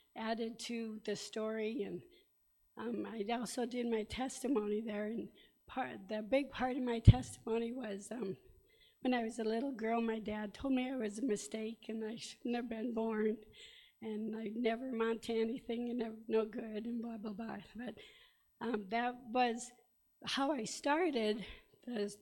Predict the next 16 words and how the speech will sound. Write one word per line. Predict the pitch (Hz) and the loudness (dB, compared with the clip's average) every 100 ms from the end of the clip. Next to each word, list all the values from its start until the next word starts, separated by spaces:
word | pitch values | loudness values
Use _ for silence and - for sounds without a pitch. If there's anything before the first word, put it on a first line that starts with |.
| - 240 | -12 -6
the | 208 | -4
story, | 180 - - 240 233 233 202 | -4 -4 -2 -2 -2 -4 -6
that | 202 202 | -4 -2
you | 220 202 | 0 -2
are | 208 | -4
special. | - - 233 233 240 202 - - - - - - _ | -8 -4 -6 -6 -8 -8 -10 -16 -20 -20 -20 -20 _
And | 220 220 214 208 - | -2 0 -2 -4 -2
I | 220 | -2
had | 196 214 254 190 | -2 -2 -6 -6
four | - 277 277 | 0 2 0
scripture | - - 302 - 233 | -4 -4 -4 -2 -2
verses | 226 220 214 226 240 | 0 -2 -2 -2 -2
that | 233 196 | -4 2
went | 208 214 202 | 4 4 4
with | 220 - | -2 -2
it. | 262 311 | -2 -2